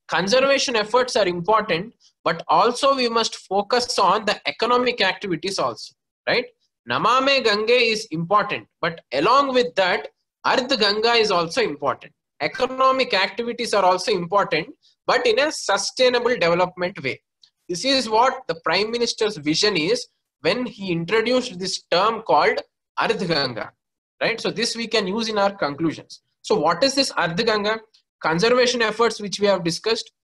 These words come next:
Other than that, it also says that sustainable practices in farming. Farming, we can't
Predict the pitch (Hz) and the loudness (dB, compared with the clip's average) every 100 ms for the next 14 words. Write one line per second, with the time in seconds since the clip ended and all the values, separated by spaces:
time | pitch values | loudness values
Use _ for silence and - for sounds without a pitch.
0 | _ _ 123 139 247 262 269 247 180 214 | _ _ -4 0 2 4 2 2 2 0
1 | 214 160 - 143 220 - 277 277 196 202 | -2 -6 0 2 2 2 2 2 0 -2
2 | - 156 160 - _ _ _ _ - 170 | -2 0 0 -4 _ _ _ _ -6 -2
3 | 170 - 277 285 285 269 202 196 196 254 | -2 0 2 2 2 0 0 -2 -2 -2
4 | 247 233 226 220 165 151 151 123 - _ | 0 0 -2 -2 0 0 0 -6 -16 _
5 | _ _ - 143 175 262 285 302 269 _ | _ _ -4 2 2 2 2 -2 -4 _
6 | 180 180 180 240 | -10 -2 0 0